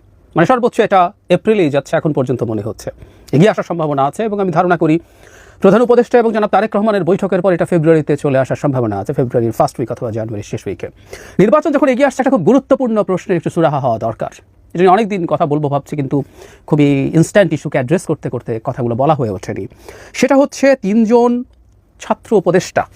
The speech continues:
এর মধ্যে দুজন এখন উপদেষ্টা আছেন, একজন বেরিয়ে এসছেন। জনাব মাহফুজ আলম, জনাব আসিফ মাহমুদ,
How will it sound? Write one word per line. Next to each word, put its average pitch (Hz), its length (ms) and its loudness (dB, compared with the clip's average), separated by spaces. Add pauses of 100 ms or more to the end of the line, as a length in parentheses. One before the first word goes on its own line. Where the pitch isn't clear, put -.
এর 165 100 4
মধ্যে 175 220 2
দুজন 185 280 4
এখন 240 160 2
উপদেষ্টা 233 440 2
আছেন, 254 220 -4 (160)
একজন 156 360 0
বেরিয়ে 135 340 2
এসছেন। - 300 -12 (480)
জনাব 170 160 4
মাহফুজ 220 320 2
আলম, 220 300 0
জনাব 180 220 0
আসিফ 156 300 -2
মাহমুদ, 160 340 -2